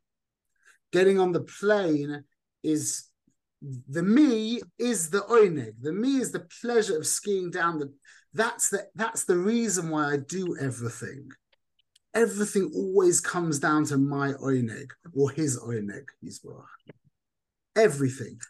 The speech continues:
That's why that's the mensch. So oneg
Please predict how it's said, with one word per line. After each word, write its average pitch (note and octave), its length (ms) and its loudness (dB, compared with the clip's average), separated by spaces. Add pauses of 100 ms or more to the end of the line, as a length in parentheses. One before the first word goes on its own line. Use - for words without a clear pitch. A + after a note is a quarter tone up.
That's - 380 2
why A3 240 2
that's - 300 0
the F#3+ 100 4
mensch. - 540 -4 (2250)
So E3+ 500 0 (120)
oneg G#3 680 2